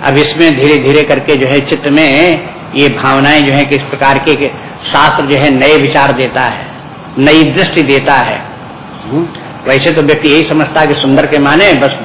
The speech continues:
खूब पैसा लगा करके कोई मकान बना लिया कि बहुत सुंदर है, बस। ये एक दृष्टि मात्र है और एक संकुचित दृष्टि है, व्यापक दृष्टि शास्त्र देगा,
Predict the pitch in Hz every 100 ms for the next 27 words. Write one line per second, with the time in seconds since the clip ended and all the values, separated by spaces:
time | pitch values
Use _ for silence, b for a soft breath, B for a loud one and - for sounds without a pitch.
0 | - - 147 147 147 143 143 143 147 135
1 | 160 143 135 131 135 131 135 156 165 131
2 | 110 127 147 160 202 220 - - - -
3 | - - - - - - 123 120 - -
4 | - - - - 151 165 151 180 175 180
5 | 156 143 - 117 - - - - - 151
6 | 156 156 160 160 170 202 185 160 143 131
7 | 101 - - 123 143 185 170 185 - 175
8 | 160 160 175 180 160